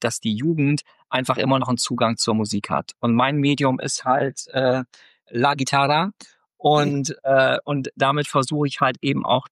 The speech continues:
Speaker 1: den, den Kindern und Jugendlichen einfach ein bisschen Lebensqualität zu geben. Das ist, äh, das resultiert daraus, dass ich im Prinzip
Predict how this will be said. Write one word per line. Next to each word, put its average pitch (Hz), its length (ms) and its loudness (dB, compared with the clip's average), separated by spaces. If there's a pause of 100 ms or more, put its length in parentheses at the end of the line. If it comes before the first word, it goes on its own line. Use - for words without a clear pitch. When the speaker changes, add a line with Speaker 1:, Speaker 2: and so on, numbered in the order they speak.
Speaker 1:
den, 131 340 2
den 127 380 4
Kindern 143 340 2
und 127 100 0
Jugendlichen 135 520 0
einfach - 320 -2
ein 120 80 4
bisschen 120 240 0
Lebensqualität - 720 -2
zu - 120 -8
geben. - 340 -8 (360)
Das 135 160 2
ist, 160 240 2 (100)
äh, 85 60 -12 (220)
das - 380 -2 (100)
resultiert 147 580 2
daraus, 151 540 2
dass 135 260 -4
ich - 380 -10
im 131 140 -4
Prinzip 143 580 -2